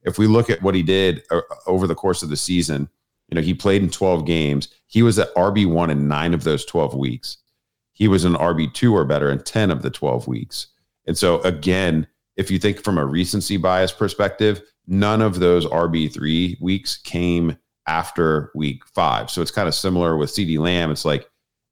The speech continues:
everything that we're thinking about Kyren Williams is just all the great stuff that occurred at the end of the year. In half P P R, Dave, three of his final six games were twenty-six points or higher,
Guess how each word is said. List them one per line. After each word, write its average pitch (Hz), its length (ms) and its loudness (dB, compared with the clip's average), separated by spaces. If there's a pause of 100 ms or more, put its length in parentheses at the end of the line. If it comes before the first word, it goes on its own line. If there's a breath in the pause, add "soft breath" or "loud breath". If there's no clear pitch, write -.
everything 95 560 2
that 90 100 0
we're 85 140 2
thinking 87 320 0
about 73 260 -2
Kyren 78 360 -2
Williams 82 360 0
is 76 80 -6
just 85 320 -4
all 78 220 0
the 78 80 0
great 73 480 -4
stuff - 340 -2
that 78 100 -4
occurred 76 280 -2
at 69 100 -4
the 76 120 -4
end 73 120 -2
of 69 60 -6
the 69 100 -6
year. 73 280 -2 (280)
In 98 120 0
half 104 540 -4
P 107 160 0
P 87 200 0
R, 85 220 2
Dave, 57 380 -10 (720)
three 107 260 4
of 107 80 4
his 82 160 0
final 90 720 0
six - 380 -4
games 80 440 -2
were 76 140 -4
twenty-six 76 540 -4
points 76 320 -6
or 64 80 -2
higher, - 400 -6